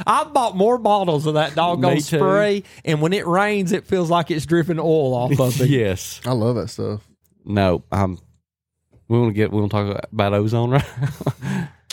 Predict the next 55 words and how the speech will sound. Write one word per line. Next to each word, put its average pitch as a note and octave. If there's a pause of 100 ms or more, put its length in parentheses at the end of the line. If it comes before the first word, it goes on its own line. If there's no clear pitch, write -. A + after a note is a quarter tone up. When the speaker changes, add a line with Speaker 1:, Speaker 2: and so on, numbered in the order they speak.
(120)
Speaker 1:
Well, C#3+
ozone C3+
ruined B2
all B2+
my B2+
Speaker 3:
I -
don't E3+
Speaker 1:
britches, B2
so B2
I B2
can't B2+
say B2
nothing A#2+
about A2
ozone. A#2+
If B2
Speaker 3:
I D#3
Speaker 1:
you -
Speaker 3:
don't F#3
Speaker 1:
got G#3
stuff, G#3
what? F#3+
Tell A3+
that. A#2
Tell G3
that. G#2
That's F3+
a D#3
good D#3+
thing F3+
to E3+
tell. C#3
Speaker 2:
So C#3
I D#3
don't F#3+
know E3+
for D3
all B2+
brands, G#2
but G2+
I G#2+
know A#2
this A#2+
for A2
a G#2+
fact G#2+ (400)
because F#2+
I, F2 (120)
I -
talked G#2+
to F#2+
a F2
Sitka A2+ (160)
rep. F#2+ (520)
Anything C#3